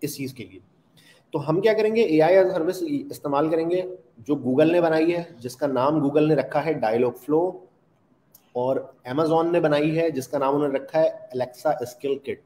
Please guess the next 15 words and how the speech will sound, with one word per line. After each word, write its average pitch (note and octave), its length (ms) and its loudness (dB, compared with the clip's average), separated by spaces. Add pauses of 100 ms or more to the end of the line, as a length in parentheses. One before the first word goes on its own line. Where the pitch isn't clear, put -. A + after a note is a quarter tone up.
(500)
हम A#2+ 120 -6
ये C#3+ 60 0
दोनों, C#3 300 0
अ, B2+ 460 0
platform C3+ 400 0
use C#3 160 -2
करेंगे, C#3+ 240 0
दोनों B2+ 400 -2
एआई B2 220 2
as B2+ 180 -2
a A#2+ 80 -2
service B2 300 -8
के D#3+ 100 -8
प्लेटफॉर्म्स C#3 580 -4
हैं। D3 140 -4